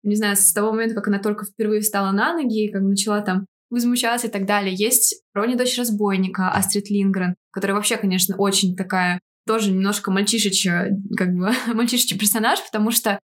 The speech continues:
она вообще ж-, живёт с-, в буквальном смысле с разбойниками, да, то есть такая сказка. Она живёт с разбойниками и, там, не знаю, прыгает через скалы, <laughs> не знаю,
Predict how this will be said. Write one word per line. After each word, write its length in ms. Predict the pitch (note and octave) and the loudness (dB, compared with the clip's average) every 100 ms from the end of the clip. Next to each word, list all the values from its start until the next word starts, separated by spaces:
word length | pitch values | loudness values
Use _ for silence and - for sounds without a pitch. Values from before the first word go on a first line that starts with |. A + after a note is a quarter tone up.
| - | -4
она 120 | F3+ | -2
вообще 240 | F3+ A#3 F#3 | 2 0 0
ж-, 300 | - F3+ F3+ | -4 -4 0
живёт 260 | F3+ D#3+ | 0 0
с-, 100 | - - | -4 -2
в 40 | |
буквальном 400 | F#3 F#3+ F3 F3+ | 0 2 0 0
смысле 260 | F3+ G3 - | 0 2 2
с 80 | - | 2
разбойниками, 540 | F#3 F#3+ D4+ G4 G#3+ | 0 0 -2 0 0
да, 100 | G3 | 0
то 60 | C#4 | 0
есть 160 | G#3 - | -2 -4
такая 180 | F3+ | -4
сказка. 460 | F3 A3+ E4 - A3+ _ - | -2 0 0 0 -2 _ -4
Она 80 | G3 | 0
живёт 200 | G3+ G3 | 2 2
с 80 | G3+ | 2
разбойниками 720 | F#3+ G3 C#4+ D4 B3+ G#3 G3+ | 0 0 0 0 0 0 0
и, 440 | G3 G3+ G3 G3 G3 - - | 0 0 2 0 -4 -14 -2
там, 80 | F#3+ | 0
не 40 | |
знаю, 160 | F#3 F3+ | 0 0
прыгает 300 | G#3 F#3+ F#3+ | -2 0 0
через 240 | G#3 G3 | 0 0
скалы, 500 | - A#3+ D#4 D4+ C#4+ | 0 0 0 2 0
<laughs> 20 | |
не 100 | B3+ | 0
знаю, 320 | C4 A#3+ G#3 | 0 0 -2